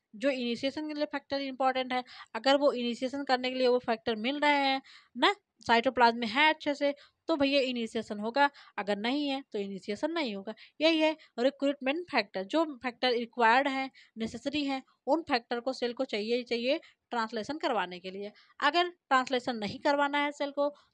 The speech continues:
तो वो फैक्टर वहाँ पे वो नहीं प्रोवाइड करता है इनको। अगर फैक्टर नहीं प्रोवाइड करेगा, ट्रांसलेशन नहीं होगा। तो ट्रांसलेशन करवाने के लिए जो भी फैक्टर इंपॉर्टेंट है, जैसे इनिशिएशन फैक्टर या फिर जो एमआरएनए, ये एमआरएनए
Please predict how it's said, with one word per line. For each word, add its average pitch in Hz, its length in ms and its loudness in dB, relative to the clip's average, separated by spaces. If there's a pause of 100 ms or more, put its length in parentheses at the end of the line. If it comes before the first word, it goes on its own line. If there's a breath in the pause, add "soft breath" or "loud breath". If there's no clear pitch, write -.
तो 233 60 -12
वो 233 140 0
फैक्टर 226 380 -2
वहाँ 202 200 -2
पे 247 140 -4
वो 294 140 2
नहीं 320 200 0
प्रोवाइड 311 320 2
करता 294 260 2
है 285 100 4
इनको। 269 380 -2 (440 soft breath)
अगर 208 160 0
फैक्टर 247 360 0
नहीं 320 140 2
प्रोवाइड 311 300 4
करेगा, 247 200 -2
ट्रांसलेशन 196 560 -4
नहीं 247 280 -2
होगा। 180 260 -8 (400)
तो 208 260 -6 (260 soft breath)
ट्रांसलेशन 254 480 0
करवाने 214 400 0
के 311 140 -4
लिए 320 220 0 (240 loud breath)
जो 233 120 2
भी 277 80 2
फैक्टर 247 360 -2
इंपॉर्टेंट 233 520 -4
है, 285 140 -2
जैसे 220 260 -8
इनिशिएशन 233 500 -6
फैक्टर 262 420 -4 (280 loud breath)
या 240 160 6
फिर 294 180 4
जो 254 100 6
एमआरएनए, 254 760 6 (300 soft breath)
ये 226 380 2
एमआरएनए 262 600 2